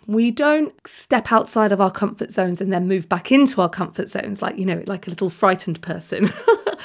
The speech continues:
What actually happens is we step outside our comfort zone and then gradually your comfort zone will stretch. So where you're feeling discomfort right now,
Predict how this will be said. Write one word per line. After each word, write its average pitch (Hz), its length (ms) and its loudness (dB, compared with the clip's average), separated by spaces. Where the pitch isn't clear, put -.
What 269 160 4
actually 269 360 2
happens 185 480 -2
is - 320 -8
we 202 80 4
step 208 260 2
outside 254 440 4
our 294 80 2
comfort - 400 -4
zone 180 420 -2
and 202 140 2
then 208 140 2
gradually 226 380 4
your 202 120 2
comfort - 400 -6
zone 170 180 0
will 165 100 -2
stretch. - 640 -12
So - 200 4
where 277 360 6
you're 285 160 4
feeling 269 420 2
discomfort 214 720 -2
right 180 260 -2
now, 175 520 -4